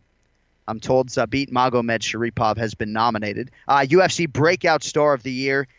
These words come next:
Best in Octagon Post-Fight Speech of the Year, the Robert Follis Cornerman of the Year,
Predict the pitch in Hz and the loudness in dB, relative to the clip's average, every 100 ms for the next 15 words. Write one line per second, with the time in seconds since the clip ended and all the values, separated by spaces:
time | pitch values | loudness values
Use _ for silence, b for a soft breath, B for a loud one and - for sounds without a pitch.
0 | b b - 185 226 - - - 202 202 | b b -2 0 0 -4 -14 -6 0 2
1 | 185 - 156 156 151 139 - 180 175 - | 0 -2 -4 0 0 -2 -4 -4 -4 -2
2 | 165 156 - - 147 135 135 110 117 113 | -2 -2 -10 -12 -12 -8 -10 -10 -10 -10
3 | 101 _ _ _ _ _ _ _ 123 123 | -12 _ _ _ _ _ _ _ -4 0
4 | 131 151 160 160 - 147 143 143 139 - | 2 2 2 -2 0 2 2 0 -6 -10
5 | - - 135 127 123 123 120 117 - 110 | -14 -8 -6 -4 -2 -2 -2 -6 -8 -10
6 | 104 107 104 | -8 -10 -10